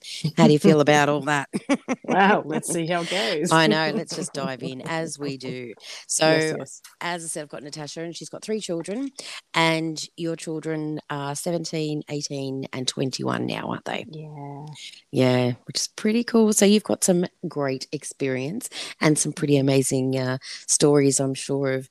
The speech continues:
Speaker 1: the, uh,
Speaker 2: <laughs>
Speaker 1: ups and downs, which,
Speaker 2: Yes.
Speaker 1: um, we'll talk about. So I'm gonna dive straight in. So
Speaker 2: Mm-hmm.
Speaker 1: I guess, well, how old were you when you had your first child?
Speaker 2: So I was twenty-five when I had Felix,
Speaker 1: Mm.
Speaker 2: and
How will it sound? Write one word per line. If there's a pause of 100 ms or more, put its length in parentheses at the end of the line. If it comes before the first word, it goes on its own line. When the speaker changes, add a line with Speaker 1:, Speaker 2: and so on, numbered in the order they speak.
(400)
Speaker 1:
the,
uh, (120)
Speaker 2:
<laughs>
Speaker 1:
ups
and
downs, (140)
which,
Speaker 2:
Yes.
Speaker 1:
um, (360)
we'll
talk
about. (360)
So
I'm
gonna
dive
straight
in. (160)
So
Speaker 2:
Mm-hmm. (580)
Speaker 1:
I
guess, (100)
well,
how
old
were
you
when
you
had (680)
your
first
child?
Speaker 2:
So
I
was
twenty-five
when
I
had
Felix, (140)
Speaker 1:
Mm.
Speaker 2:
and